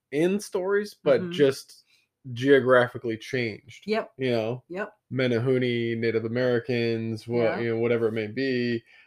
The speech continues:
Speaker 1: Alaskan Inuits,
Speaker 2: Right.
Speaker 1: you know, like, it, it's, there's all kinds of different things for those different places.
Speaker 2: Exactly.
Speaker 1: But it, you know who has the scariest stuff, and I didn't even think of putting down, I should have looked up?
Speaker 2: What?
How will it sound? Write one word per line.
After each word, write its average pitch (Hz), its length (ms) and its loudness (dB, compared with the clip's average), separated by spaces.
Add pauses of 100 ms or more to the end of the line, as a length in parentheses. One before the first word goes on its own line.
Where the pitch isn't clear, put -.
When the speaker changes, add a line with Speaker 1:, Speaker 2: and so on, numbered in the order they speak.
(140)
Speaker 1:
Alaskan 113 600 0
Inuits, 131 760 -2
Speaker 2:
Right. 185 200 -4
Speaker 1:
you 120 60 0
know, 117 180 0
like, 117 240 0
it, 143 240 0
it's, 135 260 -4
there's 131 260 2
all 123 240 2
kinds 127 300 -4
of 113 60 -4
different 117 320 -4
things 139 340 -8 (100)
for 117 200 0
those 110 200 -4
different - 260 -20
places. - 360 -12
Speaker 2:
Exactly. 156 840 -16
Speaker 1:
But - 120 -12
it, - 200 -12
you 127 140 -2
know 131 100 0
who 143 80 -2
has 127 160 0
the - 80 -12
scariest 123 580 -4
stuff, 147 280 -2
and 117 80 -6
I 113 60 -2
didn't 117 200 -4
even 107 240 -8
think 123 200 -6
of 120 140 -18
putting 120 300 -4
down, 117 280 -2
I 123 80 -6
should 120 140 -8
have 113 140 -4
looked 110 200 -4
up? 131 300 0
Speaker 2:
What? 170 340 -8